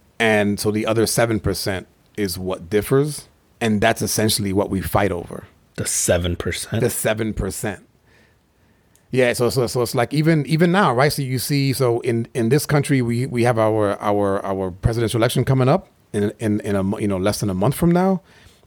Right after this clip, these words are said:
Speaker 1: and the, the bitterness, and we talked about this last week with the, you in the office with the, with the Obama shirt on, right? You know, many years ago.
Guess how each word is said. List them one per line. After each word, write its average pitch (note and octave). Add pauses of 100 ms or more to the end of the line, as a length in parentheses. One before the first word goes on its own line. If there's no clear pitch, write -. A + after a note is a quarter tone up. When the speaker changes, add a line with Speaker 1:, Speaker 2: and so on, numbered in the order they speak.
(100)
Speaker 1:
and G#2+ (460)
the, A#2 (400)
the B2+
bitterness, A2
and -
we B2
talked E3
about F3
this B2
last A#2+
week C3
with G2+
the, G2+ (260)
you A#2
in A2
the A2
office A#2+
with G2+
the, G2
with A#2
the G#2+
Obama A#2
shirt C3
on, B2
right? C3+
You B2
know, A2
many A#2+
years C#3
ago. D3+